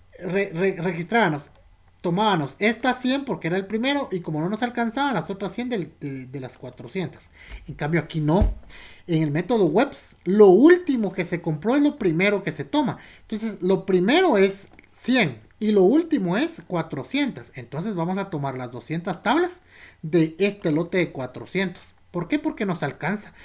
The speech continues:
Entonces, entonces tomamos, ah, de estas cu-, de este último lote, las doscientas tablas que nos solicita fábrica. Entonces a treinta y seis cada, eh, tabla nos da un total de siete mil doscientos.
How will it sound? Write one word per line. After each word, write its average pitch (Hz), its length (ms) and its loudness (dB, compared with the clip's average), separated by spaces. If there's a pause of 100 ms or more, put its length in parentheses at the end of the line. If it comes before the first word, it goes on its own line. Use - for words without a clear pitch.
(220)
Entonces, 247 360 0 (320)
entonces 226 380 -2
tomamos, 196 460 0 (280)
ah, 180 340 4 (120)
de 196 80 2
estas 285 200 -2
cu-, - 160 -6
de 165 140 2
este 190 220 0
último 240 360 -2
lote, 254 320 0
las 156 220 -4
doscientas 170 540 -8
tablas 185 260 -4
que 190 80 -6
nos 151 120 -4
solicita 139 480 -8
fábrica. 226 380 -2
Entonces 156 380 -8
a 147 160 -6
treinta 127 340 -10
y 117 40 -12
seis 139 240 -12
cada, 143 420 -4 (100)
eh, 120 440 -14
tabla 208 340 -6
nos 135 200 -10
da 135 100 -10
un 143 80 -10
total 151 320 -8
de 196 200 -6
siete 139 360 -12
mil 127 200 -12
doscientos. 110 600 -18